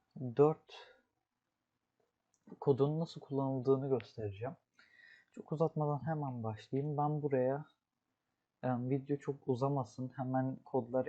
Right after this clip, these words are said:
elinizde olsun diye olan bütün, em, kodların nasıl kullanıldığını yazdım buraya.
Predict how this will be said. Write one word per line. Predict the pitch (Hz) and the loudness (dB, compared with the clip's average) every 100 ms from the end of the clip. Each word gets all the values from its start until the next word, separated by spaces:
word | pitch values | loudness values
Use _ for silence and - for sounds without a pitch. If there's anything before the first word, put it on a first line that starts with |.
| - | -2
elinizde | 120 127 123 120 135 | -4 -6 -6 -4 -4
olsun | 135 127 123 - 131 123 | 0 -2 -4 -8 -6 -4
diye | 113 110 113 - - _ - | 0 -2 -4 -14 -20 _ 4
olan | 143 139 147 139 | 4 6 2 -2
bütün, | 127 - - 156 143 - _ _ _ _ _ _ _ _ _ _ _ - | -6 -14 -4 -4 -4 -8 _ _ _ _ _ _ _ _ _ _ _ -6
em, | 113 113 113 | -4 -2 -4
kodların | - 131 123 127 139 147 | 4 4 6 2 2 0
nasıl | 143 143 | 0 -2
kullanıldığını | 135 - 131 123 123 123 117 123 120 143 139 _ - | 0 0 0 0 0 -2 2 2 2 -2 -6 _ -4
yazdım | 151 139 113 113 107 | 0 0 -2 -4 -4
buraya. | 98 98 107 165 | -6 -8 -8 -12